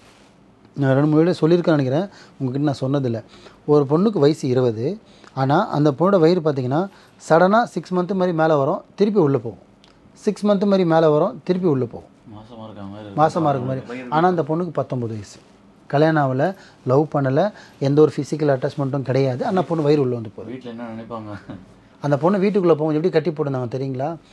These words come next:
Speaker 1: படத்துல கட்டுற மாதிரி கட்டில ரெண்டு கையை போட்டு காலை கட்டி போட்டு அந்த பொண்ணு வச்சு அந்த அளவுக்கு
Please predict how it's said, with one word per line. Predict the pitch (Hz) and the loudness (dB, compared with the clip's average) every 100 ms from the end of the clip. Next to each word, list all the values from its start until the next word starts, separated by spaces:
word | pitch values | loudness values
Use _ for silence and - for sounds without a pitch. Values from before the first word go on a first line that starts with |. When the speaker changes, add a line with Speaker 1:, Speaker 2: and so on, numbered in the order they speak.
| - - _ - | -20 -20 _ 0
Speaker 1:
படத்துல | 175 208 180 | 2 4 2
கட்டுற | 160 147 | 2 2
மாதிரி | 151 165 160 | 2 2 2
கட்டில | 165 151 190 180 | 0 -2 2 2
ரெண்டு | 147 147 | 2 0
கையை | 156 185 | 0 0
போட்டு | 175 156 147 175 | 0 0 0 0
காலை | 156 180 | 2 2
கட்டி | 156 143 | 2 -2
போட்டு | 151 147 | -4 -2
அந்த | 143 127 | -2 -2
பொண்ணு | 147 | -4
வச்சு | 131 170 | -2 -2
அந்த | 147 160 | -2 2
அளவுக்கு | 170 190 180 | 2 2 -4